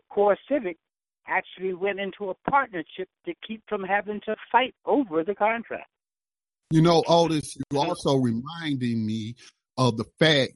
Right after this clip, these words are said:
Speaker 2: and we reported it here on New Abolitionist Radio, after, after the announcement by the D O J, I think it was Sally Yates, or I can't remember the woman's name,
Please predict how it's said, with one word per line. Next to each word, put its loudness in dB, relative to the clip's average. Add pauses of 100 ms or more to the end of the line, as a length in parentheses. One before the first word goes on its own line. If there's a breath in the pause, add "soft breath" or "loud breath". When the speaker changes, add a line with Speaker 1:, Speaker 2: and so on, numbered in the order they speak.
(120)
Speaker 2:
and 0
we 6
reported 4
it 2
here 2
on 0
New 6
Abolitionist 0
Radio, -2 (440 soft breath)
after, 2 (280)
after 0
the 2
announcement -2
by -2
the -4
D 0
O 0
J, -6
I -6
think -2
it -2
was -6
Sally -4
Yates, -6
or -6
I -2
can't -4
remember -2
the -8
woman's -8
name, -6